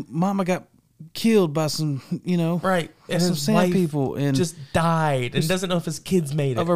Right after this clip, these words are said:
Speaker 2: Oh,
Speaker 1: broken
Speaker 2: God.
Speaker 1: heart. Yeah. And just, just a misunderstood person. And he, he hurts people accidentally.
Speaker 2: Right.
Speaker 1: Which, and eventually he, he becomes the monster. So then he embraces the, the title.
Speaker 2: It's deep, dude.
Speaker 1: <sighs> It's, it gets me
Speaker 2: Dude,
Speaker 1: emotional.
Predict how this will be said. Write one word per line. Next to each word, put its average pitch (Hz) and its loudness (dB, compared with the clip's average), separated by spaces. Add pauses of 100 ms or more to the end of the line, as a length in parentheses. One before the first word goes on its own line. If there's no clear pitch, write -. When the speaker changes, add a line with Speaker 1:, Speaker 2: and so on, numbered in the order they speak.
Speaker 2:
Oh, - 0
Speaker 1:
broken 185 0
Speaker 2:
God. 165 2
Speaker 1:
heart. 165 -2
Yeah. 156 -4
And 135 -4
just, - -4 (320)
just 165 -4
a - 0
misunderstood 160 -2
person. 165 -4
And 127 -2
he, 147 -2 (300)
he 160 -4
hurts - -4
people 185 -2
accidentally. 160 -2 (180)
Speaker 2:
Right. 165 2 (340)
Speaker 1:
Which, 156 0
and 165 -6 (120)
eventually 202 0
he, 170 -8
he 165 -2
becomes 160 -4
the 151 -2
monster. 151 -2
So 147 -4
then 160 0
he 170 2
embraces 156 -2
the, 147 -2
the 135 -8
title. 165 -2 (1000)
Speaker 2:
It's - -18
deep, 110 -4
dude. 98 -8
Speaker 1:
<sighs> - -20 (380)
It's, 117 -6
it 120 -16
gets 131 -6
me 123 0
Speaker 2:
Dude, 117 0
Speaker 1:
emotional. 120 -2